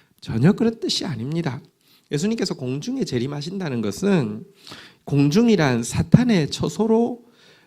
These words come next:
예수님께서 공중에 재림하신다는 것은 이제 사단이 다스리고 있는 이 공중이라는 것이, 공중권세 잡은 자라는 것이, 대기권에만 사단이 존재한다는 뜻이 아니라 이 지상을 이야기하는 것이지 않습니까?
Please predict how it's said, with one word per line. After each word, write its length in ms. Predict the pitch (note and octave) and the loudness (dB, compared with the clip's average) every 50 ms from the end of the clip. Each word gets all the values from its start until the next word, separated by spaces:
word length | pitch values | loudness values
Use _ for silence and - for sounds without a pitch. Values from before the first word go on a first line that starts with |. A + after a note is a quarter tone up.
| _ - | _ -2
예수님께서 440 | C#3 C#3+ - A3+ A#3 A#3 G#3 G3+ | 0 2 2 2 4 4 4 4
공중에 440 | G3 - D#3 D3+ D#3+ E3 A#3 A#3+ A#3 | 2 2 2 2 2 4 4 4 4
재림하신다는 720 | F#3+ D#3 C3+ C3 D3 E3+ F3+ F3 F#3 G3+ G3+ G3 D#3+ C#3 B2+ | 4 4 4 4 4 4 2 2 2 2 2 2 2 0 -2
것은 420 | A#2 A2 - F#3 G3+ E3+ C#3 - - | -4 -4 -2 0 0 2 0 0 -2
이제 360 | F3+ D#3+ G3+ G3 F3 D#3+ - | 2 4 4 6 6 4 2
사단이 440 | D#3 - - F#3 E3 A3+ A#3+ A#3+ G#3+ | 0 -4 -4 0 2 2 2 4 2
다스리고 480 | F3+ D#3+ D3 - - G3+ G3 E3 C#3 | 2 0 0 0 0 0 2 4 4
있는 260 | A#2+ A#2+ C3 C#3 C3+ - | 2 2 2 0 -2 -2
이 100 | - F#3+ | -2 -4
공중이라는 680 | - - C3 B2+ C3 D3 A3 D#4+ F#4+ C4 F3+ D#3 C3 | -4 -4 -4 -4 -4 -2 -2 0 0 0 0 0 -2
것이, 260 | B2 B2 - - B2+ | -4 -6 -4 -4 -4
공중권세 600 | A#2+ - - A#2+ A#2+ C3 F3 F#3 G3 G#3 A3 A3 F#3+ | -6 -4 -6 -6 -4 -4 -2 0 0 0 0 0 0
잡은 260 | E3 F3 E3+ F#3 D#3 | 0 0 0 0 -2
자라는 320 | D3+ C#3+ C3+ C3+ C3+ B2+ | -2 -2 -2 -2 -4 -4
것이, 540 | A#2 A2 - - F3 E3+ D3 B2 A#2+ A#2 - - - _ _ | -6 -6 -6 -6 -4 -2 -2 -2 -2 -4 -6 -10 -16 _ _
대기권에만 640 | - - B2 D#3 E3+ - A#3+ A3+ A3+ G#3+ F3+ C#3 B2 | 4 4 4 4 0 0 0 2 2 2 2 0 0
사단이 600 | - C3+ C3+ C3 D#3+ E3+ E3 C3+ A#2+ - - - | 0 0 0 0 0 0 0 -2 -2 -4 -8 -12
존재한다는 640 | - A#2+ A2 G#2 G#2+ C3+ D3 D#3+ F3+ A#3 A#3+ G3+ - | -10 -8 -6 -4 -4 -4 -4 -4 -4 -4 -4 -4 -4
뜻이 240 | - E3+ - - - - - - - | -6 -6 -6 -6 -8 -10 -12 -14 -10
아니라 600 | - C3+ F3+ - D#3 A2 G#2 A#2 C#3 C#3 A#2+ A2 - - - - - - - _ | -6 -6 -4 -2 -2 -4 -2 -4 -4 -6 -8 -10 -14 -20 -20 -20 -20 -20 -14 _
이 320 | - G#3 G#3+ G#3+ G3+ G3+ | -2 0 0 0 -2 -6
지상을 560 | - - G3+ F#3+ - A#3+ E4 F#4 F#4 F4+ C#3+ A#2 | -4 -4 -2 0 0 0 0 0 -2 -2 -2 -4
이야기하는 500 | A2 G#2 A#2 C3+ D3+ D#3 D3 F3 G3 G#3 | -4 -6 -6 -4 -2 -2 0 0 0 -2
것이지 320 | G#3 - - - - F#3 | -2 -4 -4 -6 -6 -4
않습니까? 760 | F#3 E3+ C#3 - - E3 E3+ C#3 A2 - - D#3 C3 A2 - | -4 -2 -2 -2 -4 -4 -6 -6 -4 -2 -2 -2 -2 -2 -6